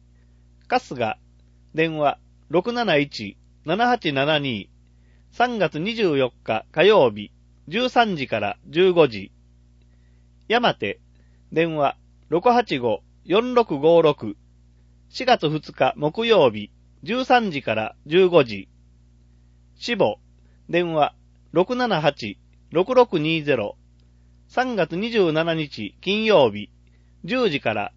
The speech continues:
十二時。脳梗塞、脳動脈瘤、認知症から身を守る。アイディー、一六六ゼロ二二。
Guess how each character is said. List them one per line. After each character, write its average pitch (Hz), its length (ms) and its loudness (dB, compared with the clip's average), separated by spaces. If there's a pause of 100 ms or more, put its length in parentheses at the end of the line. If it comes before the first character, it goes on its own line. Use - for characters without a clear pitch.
(120)
十 190 220 2
二 180 180 0
時。 104 220 -12 (1500)
脳 247 240 6
梗 226 280 4
塞、 123 180 0 (840)
脳 226 280 8
動 214 240 2
脈 214 320 2
瘤、 113 260 -4 (560)
認 233 240 0
知 233 140 -8
症 202 260 0
か 165 140 0
ら 151 220 0 (120)
身 170 160 -2
を 202 140 2
守 147 380 2
る。 110 100 -10 (1120)
ア 147 100 2
イ 175 160 2
デ 160 80 -2
ィ 117 200 -2
ー、 - 40 -20 (500)
一 160 220 -4
六 233 300 2
六 180 240 2
ゼ 226 100 4
ロ 151 160 4
二 170 300 -2
二。 135 340 -2